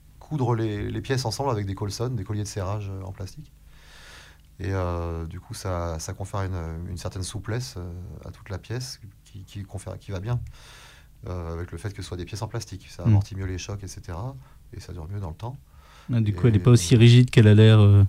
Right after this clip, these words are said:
Speaker 1: Non, voilà, en
Speaker 2: Ouais.
Speaker 1: fait, c'est, et c'est très lou-, souple et c'est très léger, quoi. Le,
Speaker 2: Hmm.
Speaker 1: ce robot Ajax qui fait quand même cinq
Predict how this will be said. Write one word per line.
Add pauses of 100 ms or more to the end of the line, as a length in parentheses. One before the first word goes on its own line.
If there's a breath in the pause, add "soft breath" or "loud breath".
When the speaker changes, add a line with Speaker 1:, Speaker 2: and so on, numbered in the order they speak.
(160)
Speaker 1:
Non,
voilà,
en
Speaker 2:
Ouais.
Speaker 1:
fait,
c'est,
et
c'est
très
lou-,
souple
et
c'est
très
léger,
quoi.
Le,
Speaker 2:
Hmm.
Speaker 1:
ce
robot
Ajax
qui
fait
quand
même
cinq